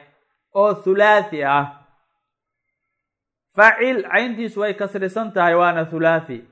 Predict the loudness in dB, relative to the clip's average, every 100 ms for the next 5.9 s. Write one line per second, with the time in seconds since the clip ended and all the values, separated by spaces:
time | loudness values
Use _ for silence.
0 | _ _ -2 0 2 0 -2 -4 -4 -4
1 | -10 -10 -6 -6 -6 -12 -12 -10 -10 -8
2 | -4 -2 -2 -6 _ _ _ -2 -2 0
3 | -2 -2 -6 -6 -8 -12 -8 -8 -6 -12
4 | -12 -10 -12 -10 -10 -6 -4 -4 -4 -6
5 | -2 0 0 -2 -4 0 0 0 -10